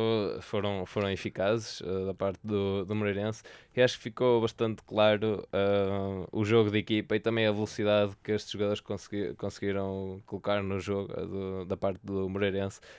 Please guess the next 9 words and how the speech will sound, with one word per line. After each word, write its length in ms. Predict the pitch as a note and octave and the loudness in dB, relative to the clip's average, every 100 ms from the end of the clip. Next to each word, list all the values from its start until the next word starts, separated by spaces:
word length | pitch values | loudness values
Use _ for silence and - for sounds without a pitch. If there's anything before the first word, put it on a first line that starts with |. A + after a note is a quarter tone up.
| _ | _
Acho 240 | A#2 - | -2 -2
que, 80 | - | -4
hum, 460 | A#2 A2+ A2+ A2+ A2 - - _ | 0 0 0 -6 -8 -14 -20 _
foi, 340 | _ - C#3+ C3+ | _ 2 4 4
foi 160 | - C#3 | 2 2
mais 180 | C3 | 4
uma 140 | A#2 A#2+ | 2 -4
questão 440 | - B2+ A#2 A2+ | 0 2 4 2
de, 600 | G#2+ A2 A2 A2 A2 G#2+ | 2 4 4 4 0 -4